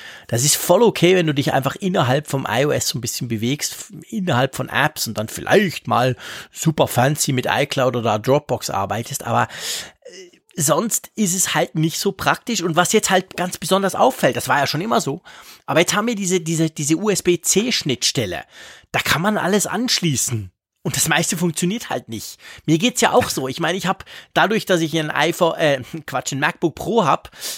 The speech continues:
beziehungsweise zwei, eins zu Hause und eins im Büro, hab ich natürlich all diese tollen U-S-B Typ C, ähm, Adapter-Dinger, wo du dann ja, die, die ich hab, da kannst du dann alle dreihundert anderen Sachen dran schließen.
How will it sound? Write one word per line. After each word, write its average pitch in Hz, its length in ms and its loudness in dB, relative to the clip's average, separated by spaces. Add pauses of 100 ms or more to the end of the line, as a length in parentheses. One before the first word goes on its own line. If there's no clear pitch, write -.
beziehungsweise 123 400 -2
zwei, 160 300 4
eins 135 200 -4
zu - 140 -4
Hause 156 220 2
und 143 40 -8
eins 147 220 -6
im 127 80 -6
Büro, 151 320 4 (260)
hab 151 140 2
ich 233 60 4
natürlich 220 360 0
all - 100 2
diese 202 280 -2
tollen 226 340 2
U-S-B 208 460 -2
Typ - 260 -2
C, 220 380 2
ähm, 165 440 -2
Adapter-Dinger, 147 1000 0
wo 131 100 -4
du 151 80 2
dann 160 180 2
ja, 160 220 2 (200)
die, 160 220 -8
die 165 120 -4
ich 170 120 -6
hab, - 160 -2
da 170 80 0
kannst 180 300 -4
du - 20 -6
dann 165 240 2
alle 190 200 2
dreihundert 165 480 0
anderen 180 380 0
Sachen 143 300 0
dran 151 240 0
schließen. 156 540 -2